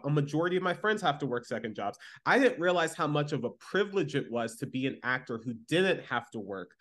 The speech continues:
a second job, that that's actually the exception. In the same way that, like, you know,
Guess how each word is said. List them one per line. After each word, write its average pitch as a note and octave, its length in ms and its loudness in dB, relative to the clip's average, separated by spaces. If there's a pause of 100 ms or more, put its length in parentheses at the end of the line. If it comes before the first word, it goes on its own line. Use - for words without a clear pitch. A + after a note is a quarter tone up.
(280)
a C3 80 4
second A2+ 460 -2
job, G2+ 260 -4
that A#2 160 -6
that's G#3 300 4 (100)
actually C#3+ 600 0
the A2 120 -6
exception. G2 720 -4 (280)
In E3 120 2
the F#3 60 2
same A3+ 420 2
way G#3 260 4
that, F3+ 220 -2
like, D3+ 320 2 (360)
you G3 100 -2
know, C#3+ 300 2